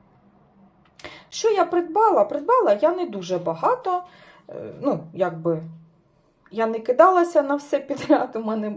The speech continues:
не було такої цілі витратити багато грошей. По-перше, купила ось п'яльця рамка. В мене є такі, але,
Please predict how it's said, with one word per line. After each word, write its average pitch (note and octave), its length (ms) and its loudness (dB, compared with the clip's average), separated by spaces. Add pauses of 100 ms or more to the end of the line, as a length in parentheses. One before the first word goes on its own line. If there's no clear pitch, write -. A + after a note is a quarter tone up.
не A#3 160 -6
було B3 240 -2
такої C#4+ 500 -4
цілі B3 460 -6 (320)
витратити A3 640 -6
багато G3+ 500 0
грошей. D#4 640 -4 (240)
По-перше, C4+ 480 0
купила A3 460 2
ось E3+ 240 -2
п'яльця F3+ 600 0
рамка. E3+ 480 -2 (540)
В A3 220 -4
мене A#3+ 280 0
є G#3 320 -2 (260)
такі, A#3 500 -4
але, G#3 500 4